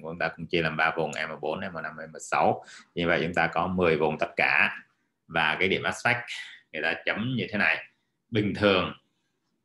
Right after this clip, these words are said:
cái vùng động mạch não giữa này chúng ta có mười vùng là có mười điểm. Nếu mà một cái vùng nào trong mười vùng này bị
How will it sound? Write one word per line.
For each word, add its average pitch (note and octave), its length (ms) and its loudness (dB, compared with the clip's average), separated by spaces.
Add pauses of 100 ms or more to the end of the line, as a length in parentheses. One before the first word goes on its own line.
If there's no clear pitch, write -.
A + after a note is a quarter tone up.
(720)
cái F#2+ 160 0
vùng E2 360 -2
động C#2+ 140 -8
mạch D2+ 80 -6
não E2+ 120 -4
giữa D#2+ 200 0
này F2 240 0
chúng F2 80 -16
ta E2+ 120 0
có E2+ 160 -6
mười F2 220 0
vùng D#2 240 -2
là C#2 160 -6
có F2 80 -8
mười F2 180 -4
điểm. C#2+ 200 -4 (960)
Nếu C#3+ 300 4
mà E3 180 4
một F#2+ 260 2
cái A2 80 4
vùng F#2 240 4
nào E2+ 420 2 (720)
trong F#2 180 2
mười F2 160 6
vùng D#2+ 200 2
này D#2 260 2 (540)
bị F2+ 340 0